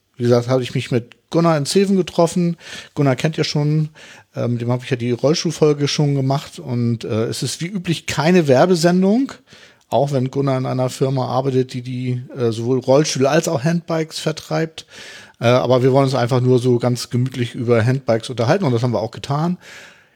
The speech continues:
Ja, also ich schalte jetzt mal rüber nach Zeven. Tschüss.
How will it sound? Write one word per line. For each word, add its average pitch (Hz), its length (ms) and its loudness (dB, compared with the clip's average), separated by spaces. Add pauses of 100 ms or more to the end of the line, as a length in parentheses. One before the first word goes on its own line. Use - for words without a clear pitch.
(140)
Ja, 135 180 2
also 123 340 -2
ich 143 200 -2
schalte 151 240 0
jetzt 151 100 -6
mal 135 120 0
rüber 143 180 0
nach 143 120 0
Zeven. 104 520 -2
Tschüss. 180 500 -4